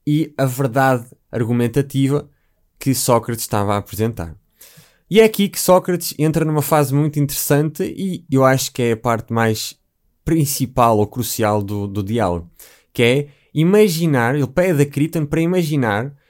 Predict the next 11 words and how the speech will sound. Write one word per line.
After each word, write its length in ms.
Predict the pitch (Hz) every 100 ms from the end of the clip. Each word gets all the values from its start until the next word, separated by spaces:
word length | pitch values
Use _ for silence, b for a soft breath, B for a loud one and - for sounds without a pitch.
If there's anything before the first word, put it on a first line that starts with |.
| b
que 80 | -
eles 120 | 156
che-, 220 | - - -
chegassem 640 | - 175 202 - 175 160
ali, 400 | 139 123 143 170 _
naquele 420 | 123 135 - 214
momento, 520 | 190 160 147 170 170
naquela 340 | 139 135 180 165
prisão, 420 | 151 123 143 151 b b b -
as 260 | 147 135
leis 680 | 127 139 165 190 175 - -